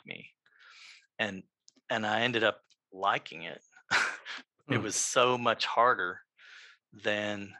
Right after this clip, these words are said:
Speaker 1: what I had done in working with hotshot high school and college students for previous years. And, and what I found was part of what,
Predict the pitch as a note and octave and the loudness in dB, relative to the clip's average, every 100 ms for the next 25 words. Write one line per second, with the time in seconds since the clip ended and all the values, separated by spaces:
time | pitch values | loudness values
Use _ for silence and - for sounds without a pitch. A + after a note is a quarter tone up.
0 | _ _ A#2+ A2 A2 G#2+ A2 F#2+ - G2+ | _ _ -6 0 2 2 0 -2 -4 -4
1 | G#2 G2+ G2 _ - - A#2+ G#2 G#2 G#2 | -4 -8 -12 _ -20 -14 -10 -6 -6 -6
2 | G#2+ F#2+ F#2 - G2 - - G2+ G2 - | -6 -6 -6 0 2 2 2 2 0 -2
3 | - F#2+ - G2+ F2+ - F#2+ A2 - - | -2 -2 -4 -6 -8 0 2 2 -2 -4
4 | - - - - - _ - - - - | -6 -12 -14 -14 -14 _ -20 -18 -18 -20
5 | - _ - G2+ - G#2 G#2+ G2 - - | -20 _ -10 -8 -2 -2 -2 -2 -2 -4
6 | C#2 - - - _ _ _ _ _ G#2+ | -6 -8 -10 -12 _ _ _ _ _ -8
7 | - _ _ - C3 A#2+ A2+ - G3 A#3 | -8 _ _ -4 2 4 4 2 2 2
8 | A#2 G#2 G2 - - _ _ _ - - | 0 -2 -4 -6 -8 _ _ _ -20 -20
9 | - - _ _ - A#2 A2 G#2+ | -20 -20 _ _ 4 4 4 2